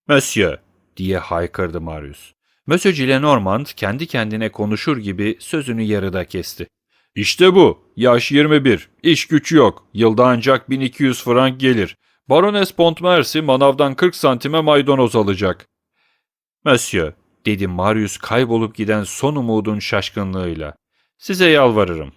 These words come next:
Tanrı aşkına monsieur. Ayaklarınıza kapanırım. Lütfen evlenmeme izin verin."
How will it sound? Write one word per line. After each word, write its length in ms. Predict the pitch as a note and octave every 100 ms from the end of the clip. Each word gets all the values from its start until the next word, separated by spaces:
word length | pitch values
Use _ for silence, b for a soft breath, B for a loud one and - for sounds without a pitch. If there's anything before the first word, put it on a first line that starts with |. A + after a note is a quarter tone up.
| -
Tanrı 260 | E3 E3 A#2
aşkına 340 | - G2 F#2
monsieur. 380 | F2 - D#2 C#2+ _ _
Ayaklarınıza 720 | F#2 B2 B2 D#3 F3 F3+ F#3+
kapanırım. 540 | F#3 C#3 C#3 B2+ F2 C#2+ _ -
Lütfen 280 | F3+ E3+
evlenmeme 540 | D3+ C#3 C3 B2+ B2+ B2+
izin 340 | G2+ A2 F#2+
verin." 320 | E2+ D2+ C2+